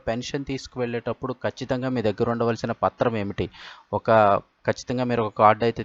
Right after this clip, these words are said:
తీసుకొని వెళ్ళాల్సి ఉంటుంది. అలా కార్డు తీసుకువెళ్ళిన వారికి మాత్రమే పెన్షన్ అయితే ఇస్తామని చెప్పారు. అలాగే మీరు తీసుకువెళ్ళకూడనిది ఏంటి, ఒక ఎన్నికలు కూడా అమల్లో ఉండడం కారణంగా మీరు పెన్షన్ పం-, పెన్షన్ తీసుకునే సమయంలో మీరు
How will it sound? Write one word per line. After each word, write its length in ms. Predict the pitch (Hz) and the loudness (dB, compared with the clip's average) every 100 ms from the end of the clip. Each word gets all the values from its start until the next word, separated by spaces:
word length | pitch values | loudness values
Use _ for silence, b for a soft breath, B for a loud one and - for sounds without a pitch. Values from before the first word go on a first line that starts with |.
| - | -6
తీసుకొని 360 | 113 - 123 113 | -6 -4 -2 0
వెళ్ళాల్సి 380 | 110 113 110 - | 0 0 -2 -6
ఉంటుంది. 280 | 101 104 135 120 | -6 -4 0 2
అలా 100 | 110 - | 2 4
కార్డు 220 | 123 123 135 | 4 2 -4
తీసుకువెళ్ళిన 480 | - - 120 120 107 | -6 -4 -4 -2 2
వారికి 280 | 104 120 120 | 2 0 -4
మాత్రమే 340 | 113 110 - 127 - | -4 -4 -4 -2 0
పెన్షన్ 320 | 101 - 117 | 0 -2 -4
అయితే 120 | 110 110 | -2 -2
ఇస్తామని 360 | - 107 104 | -2 -4 -2
చెప్పారు. 280 | 101 - 127 190 B B - | -2 2 2 2 B B 0
అలాగే 300 | 110 135 160 147 180 B B 139 | 2 2 2 0 -2 B B 2
మీరు 160 | 160 151 143 | 4 4 2
తీసుకువెళ్ళకూడనిది 920 | 160 - 170 160 156 165 156 147 135 | 0 0 2 4 4 6 4 4 0
ఏంటి, 220 | 127 110 95 - - | -2 -2 -6 -6 -4
ఒక 100 | 113 120 113 120 | 0 2 4 2
ఎన్నికలు 320 | 139 147 147 147 | 2 2 2 4
కూడా 120 | 143 127 | 4 4
అమల్లో 260 | 135 131 127 | 2 0 0
ఉండడం 260 | 123 120 120 - | 0 0 0 6
కారణంగా 500 | 113 113 117 117 131 160 | 6 6 4 0 0 2
మీరు 160 | 135 147 - | 2 2 2
పెన్షన్ 340 | 113 117 139 127 | 0 0 -2 2
పం-, 160 | 127 120 | 0 2
పెన్షన్ 320 | 120 120 139 131 | 0 2 -2 2
తీసుకునే 360 | 131 - 139 123 - | 0 0 -2 -2 0
సమయంలో 380 | 117 117 117 147 156 | 0 0 0 0 0
మీరు 180 | 127 | 0